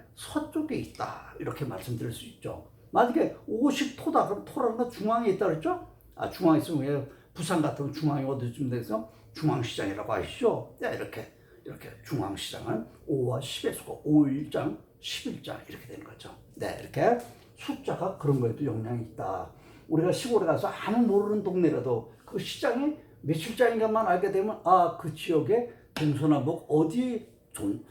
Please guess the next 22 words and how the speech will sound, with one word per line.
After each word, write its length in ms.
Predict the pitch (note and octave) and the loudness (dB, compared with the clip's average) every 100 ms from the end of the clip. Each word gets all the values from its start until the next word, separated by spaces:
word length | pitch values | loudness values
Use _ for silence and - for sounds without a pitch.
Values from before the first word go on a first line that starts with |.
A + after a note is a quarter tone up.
| - | -8
위치하고 540 | D3+ D#3 - G#3 D3 C#3 | -6 -4 -4 -4 -2 -2
있는 140 | C3 | -4
시장이구나. 720 | - - G2 - F#2+ F2+ F2 - - | -4 -6 -6 -8 -10 -10 -12 -18 -20
이렇게 140 | - - | -16 -16
금방 240 | - - | -14 -14
알 100 | - | -12
수가 160 | - - | -12 -12
있습니다. 400 | - - - - - - - - | -10 -12 -14 -16 -20 -20 -20 -14
참고하시면 560 | - E3+ - - - - | -8 -4 -4 -6 -10 -10
되겠고요. 560 | G2 F#2+ D3+ A3+ B3 - - - - - | -8 -4 2 4 2 -8 -20 -20 -10 0
아무튼 420 | G3 G#3 A#3+ A#3+ - - | 0 4 2 2 -4 -8
맛은 560 | - - - G#3 - | -6 -4 -2 -2 -2
매운맛이고 920 | - C#3+ D3+ D3+ C#3 - - B3+ - - - | -2 2 4 4 0 -2 -4 -6 -8 -18 -20
숫자로는 480 | - - - C3 - | -16 -8 -6 -4 -6
사구고 760 | - G#3 G#3+ E3 - F#2 - - _ _ - | -6 -6 -6 -8 -10 -12 -14 -20 _ _ 2
또 260 | A3+ A#3+ - | 6 6 4
우리 140 | C#3+ B2+ | -2 -2
오장육부 720 | B2+ C#3+ C#3 C3+ C3 - A#2+ | -2 -4 -4 -4 -6 -10 -14
중에서는 380 | A2 C3+ A3 - | -8 -8 -8 -12
폐와 380 | - D4 B3 A3+ | -12 -4 -2 -2
대장에 440 | - - - G#2 A#2+ | -4 -12 -8 -6 -6
속합니다. 600 | F#3+ - - F2 - | -6 -8 -10 -12 -14